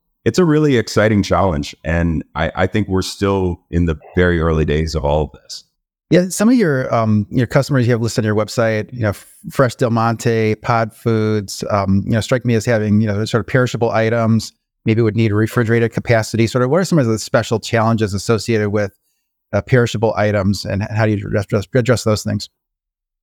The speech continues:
Speaker 1: Yeah, great question, Mike. And, you know, we're fortunate to be partnered with Del Monte as, as well as Pod Foods, which is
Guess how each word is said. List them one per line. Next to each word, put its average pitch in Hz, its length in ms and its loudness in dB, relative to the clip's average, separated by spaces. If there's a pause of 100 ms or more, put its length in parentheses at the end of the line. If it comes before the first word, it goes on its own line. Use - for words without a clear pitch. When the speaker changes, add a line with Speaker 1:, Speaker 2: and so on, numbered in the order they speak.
(220)
Speaker 1:
Yeah, 95 500 2
great - 240 0
question, 90 280 0
Mike. 80 300 0
And, 82 300 0
you 90 60 -2
know, 90 40 2
we're 95 140 2
fortunate 98 500 0
to 85 100 -2
be 80 120 0
partnered 80 360 -2
with 76 160 -4
Del 78 140 -2
Monte 78 480 -2
as, 69 240 -6
as 78 160 -2
well 87 160 2
as 87 80 -2
Pod 76 300 -4
Foods, 80 420 -2
which 73 220 -4
is 76 240 -4